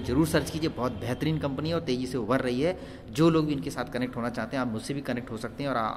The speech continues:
आपके आसपास में भी कोई इसको promote कर रहे हैं, तो आप उनसे मिलिए और इसमें शामिल होइए, क्योंकि इसका बहुत बड़ा आपको benefit होने वाला। ओके लाइफ केयर एक क्रांतिक रूप में आगे बढ़ रही है, वाकई में real ethical कंपनी है, जो आज लोगों को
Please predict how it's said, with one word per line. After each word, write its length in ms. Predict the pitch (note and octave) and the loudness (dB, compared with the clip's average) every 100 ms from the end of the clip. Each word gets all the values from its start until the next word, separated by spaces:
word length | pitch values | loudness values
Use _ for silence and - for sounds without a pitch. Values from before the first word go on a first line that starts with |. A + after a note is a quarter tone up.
| A#2+ | -2
आपके 200 | B2 C3 | -2 -2
आसपास 400 | A2 - C3 C3 | -2 0 -2 -2
में 100 | C#3 | -4
भी 40 | |
कोई 120 | C#3 C3 | 0 -2
इसको 200 | - C3+ | -2 -6
promote 280 | B2 B2 | -2 -2
कर 100 | B2 | -2
रहे 120 | A#2+ D3 | -4 -6
हैं, 300 | - - - | -8 -10 0
तो 80 | |
आप 120 | B2 A#2 | 0 0
उनसे 220 | A2+ A2+ | -2 -2
मिलिए 680 | A2+ D3+ F3 G#3+ - - - | 2 6 8 8 6 -6 -2
और 180 | B2 C#3 | 0 0
इसमें 180 | C3+ C#3 | -2 -2
शामिल 400 | B2+ A2 B2 D3+ | -2 0 2 4
होइए, 180 | B2 C#3 | 4 2
क्योंकि 260 | C3+ - C3 | -2 -2 -4
इसका 220 | - B2 - C3+ | -2 -4 -2 -2
बहुत 540 | C3+ D#3+ E3 E3 - - | 2 4 4 2 0 0
बड़ा 160 | A#2 | 2
आपको 300 | A#2+ A2 A#2+ | 2 2 -2
benefit 380 | A2 G2+ G2 E2+ | -2 -2 -4 -4
होने 180 | F#2 F#2+ | -6 -6
वाला। 260 | F2+ - - - - - - - | -6 -8 -8 -8 -10 -10 -10 -4
ओके 220 | B2 B2 D3 | -4 2 4
लाइफ 220 | B2+ B2 | 4 2
केयर 120 | C#3 | 0
एक 140 | B2 B2 | -2 0
क्रांतिक 360 | B2 B2+ D3 | 2 2 2
रूप 120 | B2 A#2+ | -2 0
में 100 | A#2 | 0
आगे 200 | G#2+ A2+ | 0 -2
बढ़ 140 | G#2 | -2
रही 200 | A2 B2+ | -2 0
है, 40 | B2+ - A2 | 0 -4 -4
वाकई 340 | A#2 - D#3 | -2 2 2
में 180 | C3 B2+ | 4 2
real 300 | G#2 C#3+ C#3 | 2 2 2
ethical 440 | A2+ C#3 C#3 D#3 | 0 -4 2 2
कंपनी 320 | B2+ A2+ - | 2 -2 -2
है, 180 | A#2 C3+ - - - | -2 -2 -4 -8 -6
जो 120 | B2 | -2
आज 260 | - A#2 A2 | 2 2 2
लोगों 220 | A2 A#2+ | 0 -2
को 160 | B2 | 0